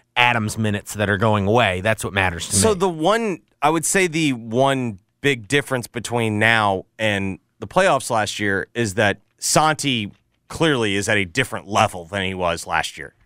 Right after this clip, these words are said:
Speaker 1: Yeah.
Speaker 2: So
Speaker 1: I mean, I would expect his minutes to go up too here 'cause you can play him with Clark, him with Jackson. I mean, they're
Speaker 2: I mean, it seems to me the biggest issue, the biggest reason why you are playing Xavier is that gives you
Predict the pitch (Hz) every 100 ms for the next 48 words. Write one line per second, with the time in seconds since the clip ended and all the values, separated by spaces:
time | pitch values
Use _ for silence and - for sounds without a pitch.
0 | _ - 123 - 156 135 - 170 202 185
1 | 208 170 185 175 185 143 135 123 131 110
2 | 131 - 165 120 95 76 - - 131 139
3 | 135 113 147 139 123 135 131 113 - _
4 | _ 120 120 - 123 98 - _ _ 135
5 | 127 123 117 113 _ 107 123 107 - 92
6 | 104 139 170 - _ _ - 190 208 226
7 | - 320 339 - 285 208 135 196 220 233
8 | - 170 165 160 143 127 - _ _ 151
9 | 139 233 277 - 202 196 180 147 139 139
10 | 131 131 117 - 135 120 107 95 113 123
11 | 147 156 - 123 110 135 110 143 143 117
12 | 139 135